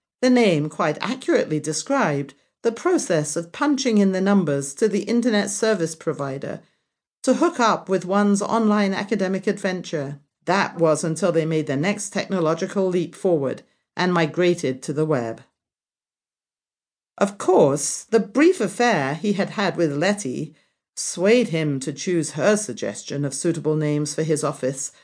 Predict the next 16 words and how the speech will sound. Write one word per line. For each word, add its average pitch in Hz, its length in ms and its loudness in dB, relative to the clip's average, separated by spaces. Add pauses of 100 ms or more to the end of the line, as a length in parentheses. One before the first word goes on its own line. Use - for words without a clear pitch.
(200)
over 185 280 4
the 170 160 2
others 175 420 2
that 170 160 -6
came 180 240 -4
pouring 220 480 2
in 151 220 -2
from 170 260 -10
every 214 340 0
branch 208 420 -2
of - 60 -10
the 151 80 -6
university. - 960 -4 (580)
Even 254 300 4
the 135 100 -2
janitors 165 920 0